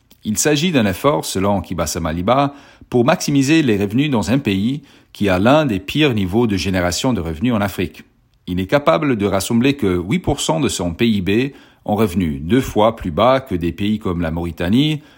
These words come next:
le Rwanda et le Mali. Et Kibasa Maliba avait des grands projets pour cette taxe.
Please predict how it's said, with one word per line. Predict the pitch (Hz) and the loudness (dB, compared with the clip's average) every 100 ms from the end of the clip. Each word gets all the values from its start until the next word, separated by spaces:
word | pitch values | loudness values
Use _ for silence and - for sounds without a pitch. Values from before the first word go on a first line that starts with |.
| _ - | _ 0
le | 139 | 4
Rwanda | 135 110 101 101 110 - | 6 4 4 4 2 0
et | 92 92 | -2 0
le | 92 | 0
Mali. | 92 87 80 71 - _ _ - | 0 0 -4 -8 -16 _ _ -12
Et | |
Kibasa | - 151 190 185 | -6 0 2 2
Maliba | 139 117 131 139 | 2 2 4 4
avait | 107 | 2
des | 95 101 | -2 -2
grands | 135 175 | 2 2
projets | - 127 143 | 4 2 2
pour | 139 | 0
cette | 98 87 | -4 -6
taxe. | 80 78 - - | -6 -8 -10 -12